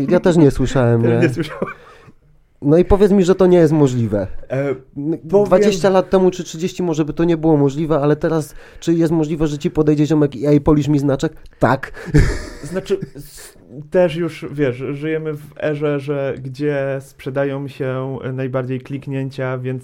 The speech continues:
Speaker 2: też już słyszałem, że to było po prostu ustawione wszystko. E, więc nie mam
Speaker 1: Chciałbym
Speaker 2: pew-
Speaker 1: w to wierzyć.
Speaker 2: Może to jest myślenie życzeniowe i też sobie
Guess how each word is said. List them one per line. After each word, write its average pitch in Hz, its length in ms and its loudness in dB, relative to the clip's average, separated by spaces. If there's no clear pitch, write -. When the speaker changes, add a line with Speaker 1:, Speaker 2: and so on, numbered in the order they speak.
Speaker 2:
też 135 280 -2
już 127 140 -8
słyszałem, 123 340 -8
że 123 100 -10
to 123 140 -10
było 123 180 -6
po 117 120 -12
prostu 123 240 -10
ustawione 123 480 -6
wszystko. 120 520 -8
E, 131 600 -6
więc 135 420 -4
nie 160 320 -2
mam 156 160 0
Speaker 1:
Chciałbym 143 320 4
Speaker 2:
pew- 117 40 2
Speaker 1:
w - 40 -16
to 113 100 0
wierzyć. 101 380 -2
Speaker 2:
Może 139 260 -2
to 131 100 -2
jest 127 120 -2
myślenie 131 380 -4
życzeniowe 123 680 -2
i 113 160 -4
też 123 300 -4
sobie 120 260 -4